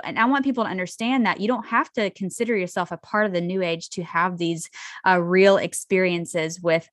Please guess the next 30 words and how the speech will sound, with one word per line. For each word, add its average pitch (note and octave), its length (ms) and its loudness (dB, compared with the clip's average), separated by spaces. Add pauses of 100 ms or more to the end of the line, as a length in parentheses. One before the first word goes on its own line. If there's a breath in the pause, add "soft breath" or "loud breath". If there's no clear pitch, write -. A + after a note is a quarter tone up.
other F3+ 420 4
than E3 280 0
Holy E3 360 -2
Spirit D#3+ 680 -4 (280)
spirits. E3 720 2 (380 loud breath)
Um, G#3+ 340 4
so, A#3+ 380 2 (300)
you A#3+ 140 2
know, F#3+ 220 0 (260)
uh, G#3+ 160 2
experiences A#3+ 640 -2
of F3+ 120 -4
healing, B3 480 -2
I've G3 120 -4
heard F#3 160 -8
you F3+ 60 -8
talk F3+ 280 -6
about F3+ 320 2
in F3+ 80 -2
your D#3+ 100 -2
church - 340 -2
growing F3 300 2
up, G#3+ 180 2
you F3 80 -8
saw C#3+ 280 -2
healings. G#3+ 680 -2 (560 loud breath)
Um, F#3+ 360 4 (100)
so B3 320 4
can - 200 0
you G#4 340 -4